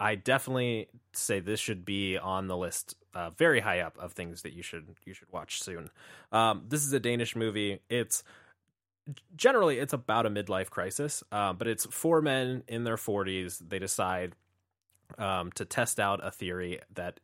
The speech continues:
increasing your normal blood alcohol level, um, in, it just improves your daily life. It makes you, you know, better at things and social situations, all of the stuff. It's just better.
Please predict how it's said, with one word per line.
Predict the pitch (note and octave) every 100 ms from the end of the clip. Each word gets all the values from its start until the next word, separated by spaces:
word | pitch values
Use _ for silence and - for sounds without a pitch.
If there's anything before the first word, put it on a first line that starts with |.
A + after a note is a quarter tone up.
| -
increasing | F2+ - B2+ B2 A2
your | G2+ G2
normal | G2 G2+ G2 F2+
blood | F#2+
alcohol | F2+ - F2+ F#2 F2
level, | E2+ E2+ E2+ - - - -
um, | F2 E2 E2 -
in, | F#2+ F#2+ G2+ -
it | G2
just | G2+ -
improves | F#2+ G2+ F2
your | F2
daily | E2+ D#2+
life. | C#2 - -
It | -
makes | F2+ -
you, | E2 E2 E2 - E2
you |
know, | C#2+ _
better | B2 A#2+
at | A2
things | - G2+ G2 F#2
and | F2
social | - G#2 -
situations, | G2 - F#2 - F#2 F2+
all | A2 G2
of | E2
the |
stuff. | - C#2 - -
It's | -
just | - E2 - - _ -
better. | G2+ D#2+ -